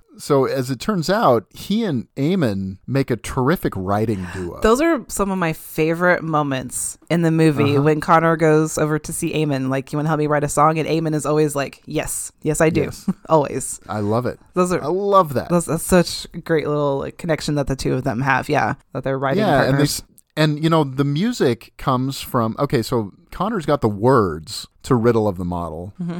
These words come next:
Speaker 1: It's Eamon who comes up with this sort of interesting chord progression,
Speaker 2: Yep.
Speaker 1: this weird, odd chord progression that fits with this.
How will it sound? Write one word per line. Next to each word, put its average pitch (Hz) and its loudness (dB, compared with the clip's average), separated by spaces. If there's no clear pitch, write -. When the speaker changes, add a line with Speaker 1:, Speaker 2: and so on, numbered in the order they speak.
Speaker 1:
It's 135 2
Eamon 170 0
who 120 0
comes 139 -2
up 127 0
with 113 -2
this 101 0
sort 117 0
of 92 -4
interesting 110 -2
chord - 0
progression, 87 -6
Speaker 2:
Yep. 76 -14
Speaker 1:
this 87 -12
weird, 113 2
odd 107 2
chord 127 0
progression 92 0
that 87 -4
fits - -2
with 98 -4
this. - -10